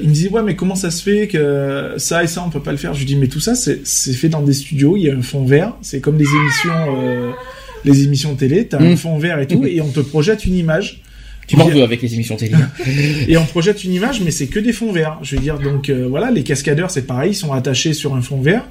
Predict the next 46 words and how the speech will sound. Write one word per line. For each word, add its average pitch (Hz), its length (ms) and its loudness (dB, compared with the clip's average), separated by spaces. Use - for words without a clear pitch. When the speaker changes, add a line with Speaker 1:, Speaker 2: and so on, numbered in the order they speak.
Speaker 1:
et 135 100 2
donc 175 200 2
après, 160 220 0
il 185 60 2
y 156 40 4
a 131 40 2
juste 170 220 -4
l'image 160 280 0
qui 156 80 -2
est - 40 -2
projetée 139 360 0
avec 147 200 0
des, 131 400 0
des 135 240 -2
explosions 139 380 -2
factices 139 400 -2
et 143 80 0
tout 135 140 -4
ça, 226 200 -2
et 226 40 -4
puis - 140 -8
voilà, 202 200 -4
c'est 165 140 -6
tout. 285 140 -6
Speaker 2:
Alors, 170 680 4
là, 196 200 0
c'était, - 280 -8
donc 151 200 -6
là, 185 120 0
j'ai 165 120 -2
fait 180 120 2
les 175 80 4
conseils. 170 340 2
Ensuite, 247 420 0
euh, 156 460 0
sachez 208 340 -2
que 131 1300 2
soixante-trois 262 640 0
pour 190 200 -10
cent 180 200 -4
des 135 200 0
internautes 175 520 -2
français, 175 560 2
hein, 165 140 -4
je 135 100 -6
parle, 160 260 -4